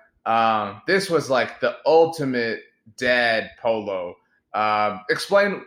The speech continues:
explain your, uh, your choi-, your fashion choice, Tony.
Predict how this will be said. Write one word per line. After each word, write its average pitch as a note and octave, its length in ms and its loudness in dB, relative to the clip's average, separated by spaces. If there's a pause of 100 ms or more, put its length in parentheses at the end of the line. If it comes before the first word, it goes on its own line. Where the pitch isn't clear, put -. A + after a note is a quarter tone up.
explain G#3 440 -2
your, F3+ 220 2
uh, C3+ 260 4
your B2+ 120 -4
choi-, C3+ 200 -4
your C#3+ 140 -6
fashion C#3+ 380 -2
choice, - 300 -16
Tony. G2+ 180 -16